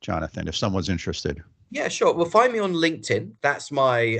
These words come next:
Speaker 2: um, that's my only social media platform. Um, and if you, if you've enjoyed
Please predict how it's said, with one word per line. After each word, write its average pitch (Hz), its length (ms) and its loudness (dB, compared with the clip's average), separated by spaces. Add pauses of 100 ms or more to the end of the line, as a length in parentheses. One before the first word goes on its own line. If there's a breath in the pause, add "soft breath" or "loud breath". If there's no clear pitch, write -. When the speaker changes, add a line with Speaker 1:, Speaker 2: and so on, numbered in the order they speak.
(120)
Speaker 2:
um, 104 480 -2
that's 123 200 -2
my 113 380 0
only 127 600 0
social 113 440 -2
media 98 400 -2
platform. 87 680 -4 (380 soft breath)
Um, 117 320 2
and 139 120 6
if 143 200 -4
you, 135 360 -2
if 120 180 -4
you've 127 180 -4
enjoyed 123 520 4